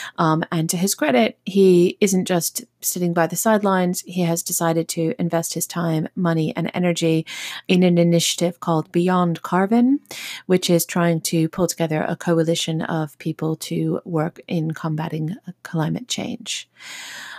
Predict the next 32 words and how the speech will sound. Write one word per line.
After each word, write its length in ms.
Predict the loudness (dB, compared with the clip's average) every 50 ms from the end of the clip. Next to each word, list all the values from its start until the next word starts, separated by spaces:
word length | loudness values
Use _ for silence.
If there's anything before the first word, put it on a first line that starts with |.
| -20 _ 2
Another 380 | 6 8 8 8 8 6 6 6
important 560 | 6 6 6 4 4 4 4 2 2 2 4
non-announcement 800 | 4 4 4 4 4 4 4 4 4 2 2 0 0 -2 0 0
this 240 | -2 -2 -2 0 2
week, 380 | 2 2 2 0 -4 _ -20 _ _ _ _ _ _ _ _ _
Senator 640 | _ -2 2 4 6 6 6 6 6 6 4 4 2 0
Sherrod 500 | -4 -2 0 2 2 2 2 0 -2 -4
Brown 440 | -2 0 0 2 2 2 2 0 0
of 140 | -2 -2 0
Ohio, 520 | 0 -2 0 -2 -2 -2 -2 -2 -4 -2 0
who 120 | 2 2
we've 180 | 2 2 -2 -2
talked 220 | -4 -4 -4 -4
about 180 | -4 -2 -2 0
on 100 | 0 -2
this 140 | -2 -4 -4
podcast 460 | -4 -4 -4 -2 -4 -8 -8 -8 -10
before, 400 | -10 -8 -4 -2 0 0 -2 -2 -6 -12 -14 -14 -14 -14 -16 -2
has 180 | 2 2 4
made 220 | 4 4 2 0 2
clear 200 | 2 2 2 2
that 120 | 2 0 0
he, 260 | 2 2 2 2 0 -2
he 160 | 0 2 4
also 320 | 4 4 2 2 0 0 0
will 140 | 2 0
not 160 | 0 0 -2 -2
be 100 | -2 0
running. 320 | 0 2 2 2 0 0 -4 _ -20 -20 -18 -16 -14 -14 -16 -16 -20 _ 2
Um, 440 | 4 4 6 6 4 4 4 2 0 -4
he 240 | -8 0 2 2 2
cited 520 | 4 2 2 2 4 2 2 0 -2 -6